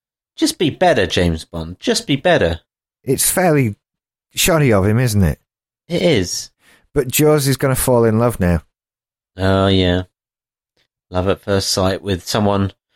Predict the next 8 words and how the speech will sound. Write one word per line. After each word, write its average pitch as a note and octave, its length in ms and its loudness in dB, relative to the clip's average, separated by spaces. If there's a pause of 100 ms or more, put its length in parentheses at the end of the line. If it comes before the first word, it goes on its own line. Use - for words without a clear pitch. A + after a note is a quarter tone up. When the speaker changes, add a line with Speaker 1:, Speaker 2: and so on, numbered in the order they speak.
(360)
Speaker 1:
very G#2 180 0
small, A2+ 680 0 (1600)
very A2 100 -2
blonde, G2 360 -2
complete - 380 -6
opposite - 380 -2
of F#2 100 -2
him. F#2+ 280 -2